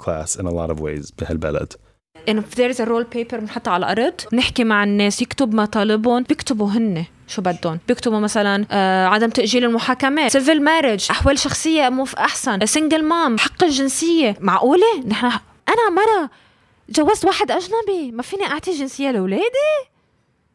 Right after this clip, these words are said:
Speaker 2: ليه؟ هيدا الورا كل مطالب الشعب، بنحاول نعمل اقتراح قوانين. ففيني مضي لكذا نائب وسجلها بالبرلمنت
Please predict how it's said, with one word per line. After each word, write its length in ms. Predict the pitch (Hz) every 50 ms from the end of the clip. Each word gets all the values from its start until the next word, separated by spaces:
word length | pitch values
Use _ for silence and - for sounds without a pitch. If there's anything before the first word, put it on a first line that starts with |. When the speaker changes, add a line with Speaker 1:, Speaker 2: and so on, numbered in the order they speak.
| _ _ _ _ _ _ _ _ _ _ _ _ _ _ _ -
Speaker 2:
ليه؟ 520 | 226 320 403 480 523 539 523 480 453 _ _ _ _ _ _ _ _ _ _ _ _ _ _ _ _ _ _ _ _ - - - -
هيدا 180 | - 240 233 254
الورا 240 | 220 202 196 175 175
كل 200 | 175 - 240 233
مطالب 340 | 220 208 - 226 208 196 190
الشعب، 460 | 185 - - 214 196 208 240 - - - - - - - - - - -
بنحاول 460 | 202 - - 233 233 226 226 220 214
نعمل 300 | 214 214 220 220 220 - - -
اقتراح 340 | - - - 240 254 254 -
قوانين. 380 | - - 214 202 196 185 180 - -
ففيني 840 | - - 233 214 214 202 - - - 214 - - 302 330 359 370
مضي 340 | 330 302 254 262 240 247 226
لكذا 420 | 214 202 196 - 254 233 240 226
نائب 420 | 220 208 202 190 - - 208 208 202
وسجلها 460 | 202 - - 202 208 240 262 269 240
بالبرلمنت 840 | 202 240 302 302 - - 254 233 226 214 202 214 226 330 415 - -